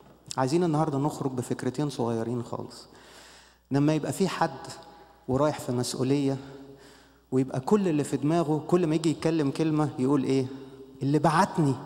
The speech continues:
قال لي اعمل كذا. اللي بعتني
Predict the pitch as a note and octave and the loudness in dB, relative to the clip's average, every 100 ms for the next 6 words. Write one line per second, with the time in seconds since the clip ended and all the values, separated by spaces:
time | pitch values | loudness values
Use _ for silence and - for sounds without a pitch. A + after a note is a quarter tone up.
0 | - - - - - - _ - D3 C3 | -14 -18 -20 -20 -20 -20 _ -2 0 2
1 | B2+ A#2+ G2+ G2+ - - - - - - | 0 0 -2 -6 -8 -12 -14 -18 -20 -20
2 | - C3+ D3+ D#3+ F3 G#3+ D3 | -8 -2 4 6 6 4 0